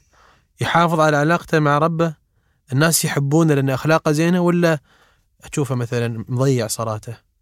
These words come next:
أشوفه مثلًا، آه، يضارب الناس، لسانه مو بنظيف، هذا خلاص أنا الحين لما شفته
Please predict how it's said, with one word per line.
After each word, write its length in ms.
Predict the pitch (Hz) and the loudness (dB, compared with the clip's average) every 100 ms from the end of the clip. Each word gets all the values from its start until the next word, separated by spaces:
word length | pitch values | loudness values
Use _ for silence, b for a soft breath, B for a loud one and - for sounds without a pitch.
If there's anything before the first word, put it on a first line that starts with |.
| _ _ _ - | _ _ _ -18
أشوفه 400 | - 139 120 127 | -6 -6 -4 -2
مثلًا، 480 | 127 127 135 143 156 _ _ _ _ - | -2 0 2 2 -2 _ _ _ _ -8
آه، 140 | 113 | -4
يضارب 480 | 123 120 139 147 123 | -2 2 2 2 0
الناس، 500 | 120 117 110 - - - | -2 -2 -2 -6 -12 -6
لسانه 340 | 117 156 156 | -2 2 2
مو 120 | 156 156 | 2 2
بنظيف، 540 | 143 123 120 113 - _ _ _ _ - | 2 0 -4 -6 -16 _ _ _ _ -4
هذا 280 | 135 143 | 0 0
خلاص 420 | 135 165 156 - - | -2 -2 -6 -8 -6
أنا 120 | 127 | -4
الحين 200 | 120 156 | -2 0
لما 180 | 147 131 127 | 0 0 -2
شفته 360 | 170 - 233 | -2 2 0